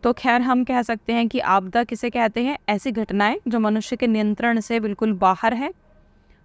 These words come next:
मनुष्य इन पे कोई नियंत्रण नहीं कर सकता और ये बिना चेतावनी दिए बहुत ही थोड़े से टाइम में घटित हो जाती हैं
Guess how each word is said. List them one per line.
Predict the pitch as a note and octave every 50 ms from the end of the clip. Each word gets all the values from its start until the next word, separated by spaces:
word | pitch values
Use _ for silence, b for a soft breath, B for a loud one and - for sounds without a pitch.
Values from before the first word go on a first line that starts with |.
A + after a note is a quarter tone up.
| - -
मनुष्य | G#3+ A3+ A#3 A#3+ C4 - - C#4+
इन | C4 C4
पे | - C#4
कोई | B3+ C#4 C#4 C4
नियंत्रण | B3 A#3+ A#3 A#3 G#3 B3 B3 A#3+
नहीं | A#3+ B3 B3 A#3+
कर | A3 A#3+ A3
सकता | - A#3+ A3+ - C#4 C4+
और | - - C4 C#4
ये | C#4+
बिना | A#3+ G#3 A3+ A#3+ B3 C4
चेतावनी | B3+ - A#3+ G#3+ A3 G#3+ G#3 G3 G#3 G#3+ G#3
दिए | F#3+ A3 B3 A#3
बहुत | G3 F#3+ F#3+ G3+ - -
ही | B3+
थोड़े | - _ _ _ - A#3+ A3+ A3+ A3+ A#3+ C4
से | B3 - A3+
टाइम | G#3 - G3 F#3 F#3 F#3
में | F#3 F#3+ A3+ A#3+ G3+
घटित | G3+ G3 F3+ - G3 -
हो | G3+ F#3+
जाती | F#3 - E3+ E3+ - F3+ F3
हैं | F#3 A3 C4+